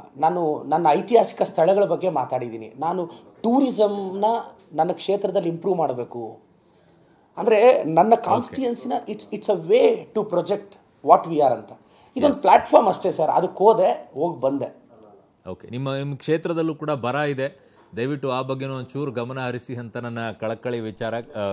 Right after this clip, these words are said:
Speaker 1: ಇಲ್ಲ ಸರ್,
Speaker 2: ಮನವಿ.
Speaker 1: ಇಲ್ಲ,
Speaker 2: ಯಾಕೆಂತಂದ್ರೆ
Speaker 1: ಇಲ್ಲ, ನಾನು,
Speaker 2: ರೈತರ ವಿಚಾರ,
Speaker 1: ನಾನು
Speaker 2: ರೈತರ ವಿಚಾರ
Speaker 1: ಡೈಲಿ,
Speaker 2: ಬಂದಾಗ ನಾನು
Speaker 1: ಡೈಲಿ,
Speaker 2: ಬಹಳ
Speaker 1: ಡೈಲಿ
Speaker 2: ಎಮೋಷನಲ್
Speaker 1: ಸಿ,
Speaker 2: ಆಗ್ಬಿಡ್ತೀನಿ.
Speaker 1: ಡೈಲಿ
Speaker 2: ದಯವಿಟ್ಟು
Speaker 1: ಸಿ,
Speaker 2: ಬರ ಬಂದಿದೆ,
Speaker 1: ಸರ್,
Speaker 2: ಆ,
Speaker 1: ಡೈಲಿ,
Speaker 2: ಅದ್ರ ಬಗ್ಗೆನೂ ಒಂಚೂರು
Speaker 1: ಡೈಲಿ
Speaker 2: ಗಮನ ಕೊಡಿ
Speaker 1: ತುಂಬಾ
Speaker 2: ಸರ್, ಅಷ್ಟೇ.
Speaker 1: ಆಕ್ಟಿವ್ ಆಗಿ,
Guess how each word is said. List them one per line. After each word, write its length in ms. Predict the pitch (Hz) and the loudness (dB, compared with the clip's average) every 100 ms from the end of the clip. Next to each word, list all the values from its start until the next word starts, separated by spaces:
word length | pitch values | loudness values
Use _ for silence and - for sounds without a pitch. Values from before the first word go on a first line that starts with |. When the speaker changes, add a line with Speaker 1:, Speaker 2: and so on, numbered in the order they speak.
| 95 98 | -4 -4
Speaker 1:
ಇಲ್ಲ 200 | 151 147 | 6 6
ಸರ್, 120 | 135 | 6
Speaker 2:
ಮನವಿ. 140 | - | 2
Speaker 1:
ಇಲ್ಲ, 200 | 143 127 | 0 0
Speaker 2:
ಯಾಕೆಂತಂದ್ರೆ 500 | 123 135 139 135 135 | -2 -2 0 2 0
Speaker 1:
ಇಲ್ಲ, 160 | 139 139 | 0 0
ನಾನು, 180 | 127 131 | 2 4
Speaker 2:
ರೈತರ 380 | 160 156 165 151 | 4 2 2 2
ವಿಚಾರ, 420 | 143 135 151 160 | 0 4 6 6
Speaker 1:
ನಾನು 200 | 156 131 | 4 2
Speaker 2:
ರೈತರ 300 | 131 139 151 | 0 -2 -4
ವಿಚಾರ 300 | 135 127 139 | -4 -2 0
Speaker 1:
ಡೈಲಿ, 200 | 147 190 | 2 2
Speaker 2:
ಬಂದಾಗ 200 | 147 135 | 0 0
ನಾನು 160 | 127 | 0
Speaker 1:
ಡೈಲಿ, 100 | 156 | 2
Speaker 2:
ಬಹಳ 380 | 196 - 151 139 | 4 4 6 6
Speaker 1:
ಡೈಲಿ 200 | 135 151 | 4 2
Speaker 2:
ಎಮೋಷನಲ್ 340 | 143 143 147 135 | 0 -2 -2 -2
Speaker 1:
ಸಿ, 60 | |
Speaker 2:
ಆಗ್ಬಿಡ್ತೀನಿ. 480 | 120 120 127 131 127 | -4 -6 -8 -8 -8
Speaker 1:
ಡೈಲಿ 460 | 113 135 151 185 160 | -6 -2 -2 0 0
Speaker 2:
ದಯವಿಟ್ಟು 300 | 175 160 131 | 2 2 0
Speaker 1:
ಸಿ, 100 | 139 | 2
Speaker 2:
ಬರ 200 | 147 202 | 2 2
ಬಂದಿದೆ, 360 | 196 180 160 | 0 -2 4
Speaker 1:
ಸರ್, 260 | 185 151 127 | 4 4 4
Speaker 2:
ಆ, 160 | 151 | 4
Speaker 1:
ಡೈಲಿ, 120 | 202 202 | 4 2
Speaker 2:
ಅದ್ರ 180 | 196 | 0
ಬಗ್ಗೆನೂ 300 | 214 208 220 | 0 -2 -4
ಒಂಚೂರು 300 | 202 170 202 | -6 -4 -2
Speaker 1:
ಡೈಲಿ 140 | 151 147 | 0 0
Speaker 2:
ಗಮನ 200 | 165 143 | 0 -4
ಕೊಡಿ 160 | 131 | -4
Speaker 1:
ತುಂಬಾ 160 | 185 202 | 6 8
Speaker 2:
ಸರ್, 220 | 175 151 | 10 6
ಅಷ್ಟೇ. 140 | - 175 | 2 -4
Speaker 1:
ಆಕ್ಟಿವ್ 160 | 175 | 4
ಆಗಿ, 560 | 165 139 151 180 - | 4 4 -2 -6 -8